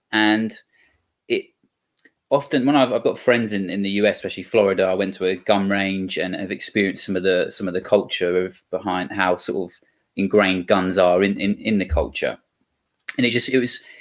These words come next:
it was, it was so foreign, but so normal to them. It was such a, it was such an odd experience because guns, you know, over here, I've, I've never seen a gun.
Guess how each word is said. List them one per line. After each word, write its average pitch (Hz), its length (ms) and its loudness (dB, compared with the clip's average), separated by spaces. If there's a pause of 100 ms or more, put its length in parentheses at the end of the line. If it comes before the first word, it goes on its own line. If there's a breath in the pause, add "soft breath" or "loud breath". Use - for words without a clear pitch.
(300 loud breath)
it 123 100 0
was, - 220 -2
it 139 100 0
was 139 140 2
so 170 260 6
foreign, 104 500 4
but 92 160 -2
so 127 240 4
normal 117 400 0
to 127 120 -6
them. 120 200 4
It 82 80 -4
was 104 160 -6
such - 260 0
a, 110 140 2
it 117 40 4
was 117 120 -2
such 131 160 0
an 135 140 2
odd 117 160 4
experience 113 640 2
because 101 280 -8
guns, 107 640 -2
you 110 60 -4
know, 95 100 2
over 107 180 4
here, 110 200 2
I've, 101 140 2 (200)
I've 107 120 0
never 120 200 4
seen 196 280 -2
a - 40 -4
gun. 82 260 -8